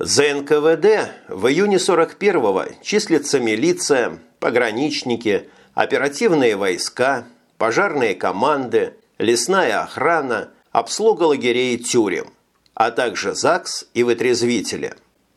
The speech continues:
Мелочь в виде управления картографии и управления меровесов не в счет. В феврале сорок первого года всесильный Н К В Д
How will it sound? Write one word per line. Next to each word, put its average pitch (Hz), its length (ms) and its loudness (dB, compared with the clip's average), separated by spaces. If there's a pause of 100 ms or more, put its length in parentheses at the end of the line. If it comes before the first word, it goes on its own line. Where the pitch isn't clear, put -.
(100)
Мелочь 131 640 0
в 135 60 0
виде 127 340 0
управления 131 760 2
картографии 117 840 -2
и 139 140 -2
управления 120 760 2
меровесов 110 1040 -2
не 123 220 2
в 120 60 -4
счет. - 500 -4 (600)
В - 80 -20
феврале 165 460 2
сорок 185 360 0
первого 151 460 2
года 156 560 2 (100)
всесильный 175 720 2
Н 123 180 0
К 120 120 2
В 104 160 0
Д 185 340 0